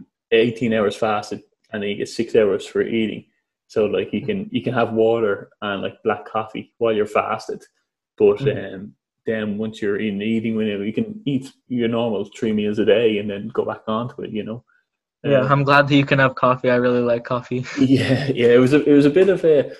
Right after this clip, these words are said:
Speaker 1: I always had it with milk, you know, and, uh,
Speaker 2: Yeah.
Speaker 1: it was a bit, like, sometimes it's a bit, initially it was kind of like, "Oh, I much prefer this with milk," you know, but, um, you get
Speaker 2: Mm.
Speaker 1: used to it, and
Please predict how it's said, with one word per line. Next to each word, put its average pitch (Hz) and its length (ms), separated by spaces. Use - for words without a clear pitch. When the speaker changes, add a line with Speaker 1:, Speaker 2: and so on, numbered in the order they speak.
Speaker 1:
I 120 140
always 160 260
had 143 140
it 127 40
with 107 140
milk, 113 400
you 113 160
know, 110 280
and, 107 220
uh, 104 200
Speaker 2:
Yeah. 117 300
Speaker 1:
it 120 80
was 113 140
a 113 40
bit, 120 320
like, 107 220
sometimes 113 480
it's - 160
a - 20
bit, - 300
initially 127 760
it - 80
was - 120
kind 101 180
of 101 60
like, 101 200
"Oh, 110 180
I - 260
much 113 180
prefer 110 360
this 107 160
with 101 80
milk," 104 380
you 107 160
know, 101 280
but, 107 280
um, 101 160
you 120 140
get - 140
Speaker 2:
Mm. 135 100
Speaker 1:
used 127 160
to 101 80
it, 95 100
and 101 260